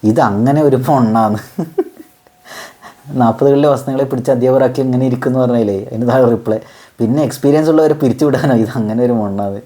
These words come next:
ഹോളി ഏഞ്ചൽ സർക്കാർ സ്കൂളല്ല. നിങ്ങൾക്കൊന്നും വേറൊരു പണിയുമില്ലേ മാപ്രകളെ? ഥു,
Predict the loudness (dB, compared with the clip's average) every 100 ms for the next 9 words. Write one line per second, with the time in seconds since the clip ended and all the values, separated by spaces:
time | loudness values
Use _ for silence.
0 | -20 _ -20 _ _ -4 0 2 2 0
1 | -4 -6 -4 -6 -6 -6 -4 -2 -4 -4
2 | -6 -8 -12 -8 -2 -2 0 0 2 2
3 | 2 0 -2 0 0 -2 -2 -4 -4 -4
4 | -2 -2 -4 -2 -2 -4